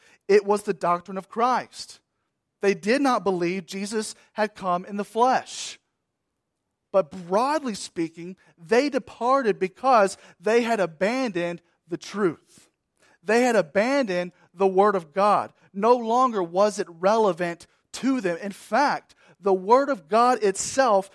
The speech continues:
is exactly what was keeping them from indulging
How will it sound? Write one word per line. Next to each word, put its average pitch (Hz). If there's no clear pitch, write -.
is 202
exactly 185
what 180
was 180
keeping 220
them 160
from 190
indulging 196